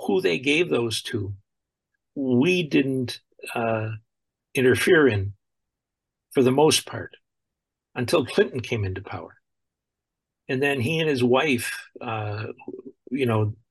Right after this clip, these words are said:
you can't give guns to people who are not, uh,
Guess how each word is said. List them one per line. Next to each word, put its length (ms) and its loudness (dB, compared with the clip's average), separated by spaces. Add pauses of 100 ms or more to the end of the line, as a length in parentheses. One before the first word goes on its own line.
(380)
you 200 -10
can't 260 -2
give 220 2
guns 480 0
to 440 4 (480)
people 360 2
who 300 4
are 160 0
not, 300 -2 (220)
uh, 380 -4